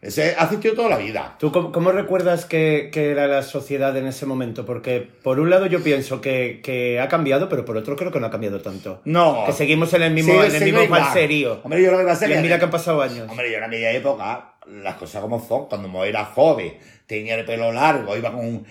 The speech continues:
Speaker 1: yo iba con las uñas largas, pintadas de rojo, mm, argolla. Eh, bueno, yo iba, mm, para
Speaker 2: Como una
Speaker 1: ahora
Speaker 2: muñeca.
Speaker 1: lo hago y es normal.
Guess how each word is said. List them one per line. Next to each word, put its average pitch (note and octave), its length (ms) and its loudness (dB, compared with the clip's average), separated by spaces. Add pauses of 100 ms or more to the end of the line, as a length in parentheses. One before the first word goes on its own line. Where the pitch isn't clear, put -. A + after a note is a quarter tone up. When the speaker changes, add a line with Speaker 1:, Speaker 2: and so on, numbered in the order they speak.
(140)
Speaker 1:
yo A#2+ 160 -4
iba D#3 120 2
con D#3 100 2
las C3 80 0
uñas C#3 240 -2
largas, G#2 340 -6
pintadas F#2 400 -8
de D#2 60 -10
rojo, D#2 400 -14 (380)
mm, C3+ 420 -6
argolla. G2 760 -6 (260)
Eh, C3 320 -2
bueno, C#3 260 2 (160)
yo D#3+ 220 6
iba, A3 480 4
mm, D3+ 560 0 (400)
para E3 320 4
Speaker 2:
Como D#3 140 4
una D#3 180 4
Speaker 1:
ahora A#3 520 0
Speaker 2:
muñeca. D#3+ 160 -10
Speaker 1:
lo D#3+ 140 2
hago G#3 300 0
y F#3 80 0
es D#3+ 80 -2
normal. G2 480 -8